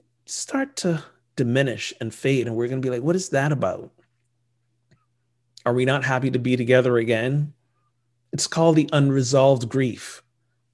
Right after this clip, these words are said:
bubbling up. So, so I invite you to be mindful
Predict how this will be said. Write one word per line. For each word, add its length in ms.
bubbling 560
up. 320
So, 460
so 340
I 120
invite 720
you 300
to 140
be 200
mindful 1040